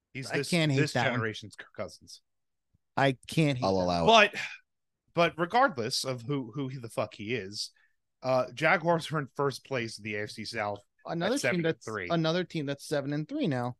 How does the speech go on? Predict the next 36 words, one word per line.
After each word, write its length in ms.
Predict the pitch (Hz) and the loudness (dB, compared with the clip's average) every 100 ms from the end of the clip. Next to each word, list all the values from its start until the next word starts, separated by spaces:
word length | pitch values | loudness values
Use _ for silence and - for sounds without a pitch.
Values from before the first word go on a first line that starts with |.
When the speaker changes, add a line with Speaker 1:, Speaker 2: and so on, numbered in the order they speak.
| _ | _
Speaker 1:
Another 400 | 110 113 110 107 | -8 -2 -2 -2
seven 240 | 110 117 131 | -6 -4 -4
and 180 | 139 139 | -4 -6
three 120 | 107 | -6
Speaker 2:
That's 100 | 151 | -6
Speaker 1:
team. 20 | |
Speaker 2:
another 200 | 135 139 | -6 -6
seven 240 | 131 131 | -6 -6
and 80 | 127 | -6
three 140 | 110 120 | -8 -8
team. 220 | 120 95 | -10 -8
Speaker 1:
Yeah, 180 | 98 92 - _ - | -4 -4 -6 _ 8
a 40 | |
lot. 200 | 135 143 | 10 10
We 80 | 127 | 10
got 120 | 165 | 10
a 20 | |
lot 220 | 170 165 156 | 10 10 8
of 40 | |
those 200 | 110 95 | 4 2
floating 240 | 110 101 | 0 0
around. 320 | 95 101 95 151 | -2 -4 0 4
Speaker 2:
Uh, 680 | 156 156 156 156 156 151 143 | 6 6 6 4 6 4 2
sh-, 280 | - - - - _ _ _ | -4 -12 -14 -20 _ _ _
what 200 | 143 147 | -4 0
else 180 | 139 135 | 0 -2
we 80 | 135 | -6
got? 280 | 135 123 113 | -4 -2 -4
I 880 | - _ _ _ _ _ _ - 127 | -10 _ _ _ _ _ _ 6 6
Speaker 1:
Titans, 160 | 120 | 6
Speaker 2:
think 140 | 160 143 | 4 4
Speaker 1:
you 80 | 107 | 2
know, 200 | 95 101 - | 0 -6 -6
trash. 460 | - 98 85 - - | 0 0 -2 -8 6
Speaker 2:
Uh, 600 | 156 151 147 143 143 147 | 10 12 12 10 10 8
yeah. 220 | 135 101 | 8 4